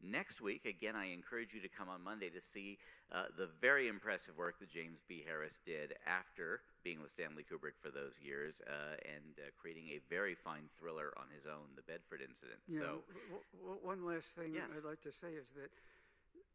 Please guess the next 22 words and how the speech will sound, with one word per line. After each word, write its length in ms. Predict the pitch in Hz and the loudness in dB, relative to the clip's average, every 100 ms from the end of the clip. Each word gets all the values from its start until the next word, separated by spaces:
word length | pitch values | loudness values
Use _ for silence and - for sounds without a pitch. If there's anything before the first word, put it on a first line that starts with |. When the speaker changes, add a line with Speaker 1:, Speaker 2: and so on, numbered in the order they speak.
| - | -4
Speaker 2:
not 280 | 180 226 233 | 0 2 2
enough 320 | 208 196 - | 4 4 4
credit 400 | - 180 143 - | 4 4 4 0
really 280 | - 151 143 | 0 -2 0
is 180 | 139 131 | -2 -2
given 320 | 165 151 139 - | -2 -2 -4 -6
to, 60 | 139 135 - | -8 -8 -10
to 80 | 143 139 | -10 -6
the 340 | 131 131 123 - | -6 -6 -10 -4
authors 600 | 165 175 143 123 123 - - - _ 139 | -2 -2 -2 -4 -8 -12 -16 -20 _ -10
of 80 | 127 | -6
the 260 | 143 139 151 - - _ - | -6 -6 -8 -14 -20 _ -6
previously 680 | 175 180 165 156 - 165 156 - | 0 0 0 0 -2 -2 0 2
published 500 | 156 156 147 - 151 | 2 -2 -6 -6 -6
material 600 | 139 156 151 135 117 120 - - - - | -4 0 0 0 -4 -12 -18 -20 -20 -4
that, 200 | 143 135 - 110 | -2 -2 -4 -8
that 160 | 156 135 | -4 -2
our 300 | 135 131 143 - - 160 | -2 -4 -6 -10 -10 0
movies 380 | 165 147 131 | 2 2 -2
are 100 | 139 | -4
based 380 | 131 139 139 - | -4 -6 -6 -8
on. 180 | 135 131 | -8 -10